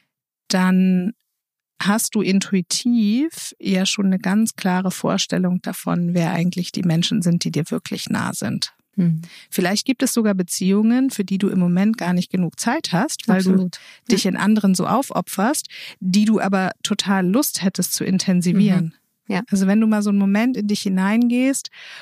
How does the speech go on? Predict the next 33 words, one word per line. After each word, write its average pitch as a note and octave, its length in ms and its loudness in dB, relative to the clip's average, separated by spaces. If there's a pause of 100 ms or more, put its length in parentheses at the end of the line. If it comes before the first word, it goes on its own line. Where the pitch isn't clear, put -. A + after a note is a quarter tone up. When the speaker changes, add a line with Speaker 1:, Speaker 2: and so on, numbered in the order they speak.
(160)
Speaker 1:
und, G3+ 560 2
äh, G3 240 2
deine F#3+ 320 0
Intuition G3+ 600 2
befragst, A3 600 -2
du F#3+ 40 -6
bist - 180 -2
ja F3+ 60 2
ein E3 120 2
sehr G#3 320 2
intuitiver G#3 680 0
Mensch G3+ 320 2
und F#3+ 120 -2
ein F#3 60 0
sehr G3 220 0
feinfühliger F#3+ 840 0
Mensch. G3 440 2 (720)
Das - 180 0
heißt, G#3+ 380 0
wenn G3 160 4
du G3 180 0
wirklich A3+ 480 0
die F#3 140 -2
Disziplin A#3 720 0
aufbringst, F#3 1040 -2 (100)
diesen A3 280 4
Raum G3+ 280 2
mal F#3 160 2
aufzumachen, F3 800 -2
dich F#3 180 -4
selbst - 360 -4
zu G3 100 -4
befragen, G3 800 0